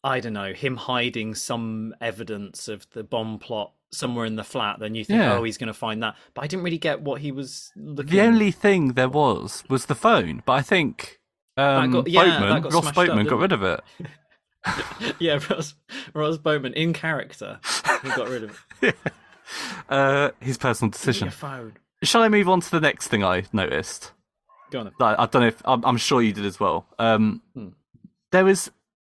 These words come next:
Speaker 2: uh, the only time we saw Karen. Do you remember Karen? Uh,
Speaker 1: Yes, yeah, yeah.
Speaker 2: yeah, uh,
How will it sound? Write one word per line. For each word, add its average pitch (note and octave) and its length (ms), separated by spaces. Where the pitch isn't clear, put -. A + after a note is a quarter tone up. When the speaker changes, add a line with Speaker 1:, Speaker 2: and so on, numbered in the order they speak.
Speaker 2:
uh, F3+ 80
the F#3 80
only G3 140
time F#3+ 180
we F3 60
saw E3 200
Karen. B2 480
Do - 100
you C#3+ 60
remember D3+ 100
Karen? E3+ 420
Uh, C3 200
Speaker 1:
Yes, B2+ 280
yeah, A2+ 80
yeah. C3 120
Speaker 2:
yeah, A#2+ 360
uh, B2 260